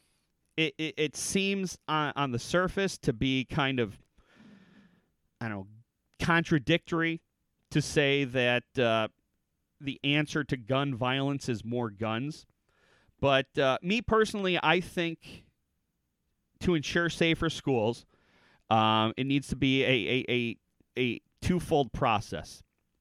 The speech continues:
And that's probably even too simplistic, right? Like, every time there's a mass shooting, "We need tougher gun laws." No, we don't. We need better health. We need, uh, better mental health services.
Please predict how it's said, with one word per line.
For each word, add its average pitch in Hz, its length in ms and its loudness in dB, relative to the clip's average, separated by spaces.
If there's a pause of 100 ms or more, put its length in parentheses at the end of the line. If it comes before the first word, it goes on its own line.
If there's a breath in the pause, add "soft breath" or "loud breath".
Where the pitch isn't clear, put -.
And 143 180 -2
that's 165 180 -4
probably 135 380 2
even 107 180 -6
too - 160 -10
simplistic, 92 640 -10
right? 117 300 -2 (260)
Like, 117 160 -2
every 139 180 2
time 147 220 0
there's 139 200 -4
a 123 40 -10
mass 127 260 -2
shooting, 117 360 -6 (360 soft breath)
"We 180 120 -4
need 233 200 2
tougher 226 300 4
gun 220 220 4
laws." 170 420 0
No, 202 140 0
we 190 100 2
don't. 180 300 -2
We 170 160 0
need 175 320 -4
better 180 240 -2
health. 170 360 -2 (320 soft breath)
We 156 100 -2
need, 185 260 0
uh, 170 180 6
better 180 300 0
mental 170 340 0
health 175 240 0
services. 123 560 -4